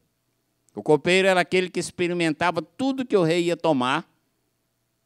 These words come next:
antes que o rei tomasse, porque se tivesse veneno ele morria primeiro. Então ele era um homem assim bastante respeitado pelo rei.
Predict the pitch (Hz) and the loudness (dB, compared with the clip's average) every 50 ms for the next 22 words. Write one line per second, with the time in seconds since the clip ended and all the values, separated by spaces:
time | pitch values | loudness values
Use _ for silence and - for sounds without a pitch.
0 | _ _ _ _ - 120 127 131 - - - 143 131 135 131 127 - 135 120 101 | _ _ _ _ -6 -4 -4 -4 -4 -4 -2 0 0 0 0 0 -2 -2 -2 -2
1 | 87 76 - - - 104 - - - - - 117 123 123 127 120 117 120 113 117 | -6 -10 -14 -18 -18 -18 -16 -18 -18 -14 -8 -6 -6 -6 -6 -6 -6 -6 -4 -4
2 | 117 123 131 127 127 131 123 120 120 120 120 - 135 123 110 101 78 - _ _ | -4 -4 -4 -4 -4 -4 -6 -6 -6 -10 -10 -8 -8 -6 -6 -6 -8 -8 _ _
3 | _ _ _ _ _ _ _ _ _ _ _ _ _ _ _ _ _ _ _ _ | _ _ _ _ _ _ _ _ _ _ _ _ _ _ _ _ _ _ _ _
4 | _ _ _ _ _ - 143 175 - 240 240 247 247 247 208 208 208 214 226 233 | _ _ _ _ _ -4 -4 2 6 8 10 10 8 8 4 2 4 6 8 8
5 | 240 247 240 220 220 226 233 233 233 226 214 180 - - 220 220 208 214 185 - | 8 8 8 8 10 8 8 8 6 4 2 2 2 2 0 4 4 4 4 2
6 | - - - 254 277 294 285 - 233 170 220 220 - - - - 233 214 196 - | 0 0 2 4 4 4 4 2 0 0 0 -2 -2 -4 -4 0 2 2 2 2
7 | - - 185 190 185 180 156 135 117 104 82 - _ _ _ _ _ _ _ _ | 2 4 6 6 8 6 4 2 -2 -6 -6 -8 _ _ _ _ _ _ _ _
8 | _ _ _ _ _ - 147 156 165 156 139 151 165 196 202 190 - _ | _ _ _ _ _ 2 4 6 6 6 6 4 2 2 0 -2 -6 _